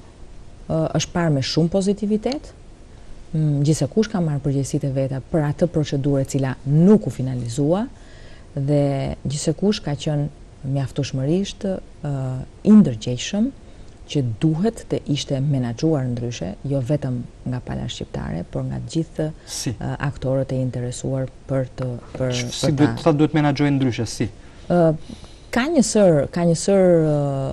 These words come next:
Speaker 1: ë, elementësh që, mm, e bëjnë një gjë të funksionojë, duke përfshirë këtu padyshim edhe, edhe komunikimin, ë,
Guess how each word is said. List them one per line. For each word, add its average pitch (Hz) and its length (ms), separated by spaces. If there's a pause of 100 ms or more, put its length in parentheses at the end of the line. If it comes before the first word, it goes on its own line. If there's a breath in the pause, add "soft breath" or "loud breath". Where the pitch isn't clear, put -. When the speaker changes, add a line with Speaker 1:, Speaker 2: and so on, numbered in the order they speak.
Speaker 1:
ë, 135 120 (520)
elementësh 147 680
që, 135 200 (460)
mm, 131 340 (100)
e 147 140
bëjnë 160 280
një 131 100
gjë 151 100
të 139 160
funksionojë, 135 640 (420)
duke 143 380 (400)
përfshirë 175 600
këtu 175 160
padyshim 147 600 (400 loud breath)
edhe, 147 600
edhe 147 200
komunikimin, 135 800
ë, - 220